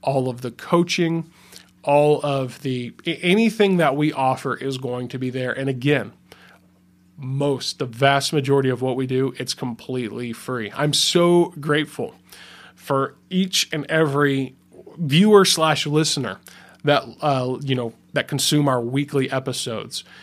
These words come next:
But it's like I said before, that's only the tip of the iceberg. That's only the beginning. We wanna help you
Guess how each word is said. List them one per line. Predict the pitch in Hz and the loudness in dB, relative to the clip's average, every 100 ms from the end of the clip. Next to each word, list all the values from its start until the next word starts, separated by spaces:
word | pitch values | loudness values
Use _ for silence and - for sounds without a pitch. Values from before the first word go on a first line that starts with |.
| - - _ _ _ _ | -20 -20 _ _ _ _
But | - 139 | -2 0
it's | 151 | 2
like | 156 | 2
I | |
said | 147 139 | 2 0
before, | 135 135 120 | 0 -2 -4
that's | 117 127 - - | -2 -2 -2 -2
only | 151 180 185 | 0 2 0
the | 170 | 0
tip | 175 147 | -2 -2
of | |
the | 139 | -2
iceberg. | 127 127 - 107 | -2 -2 -4 -6
That's | - 139 - | -4 -4 -4
only | - 208 247 247 214 190 - _ _ | 0 2 2 2 0 -2 -10 _ _
the | 143 | -4
beginning. | 135 156 180 - _ _ - - _ _ _ | 0 2 2 -2 _ _ -20 -20 _ _ _
We | 139 165 | 0 2
wanna | 180 175 151 | 4 2 0
help | - - 151 151 | -4 0 0 0
you | 160 151 147 135 | -2 2 0 -2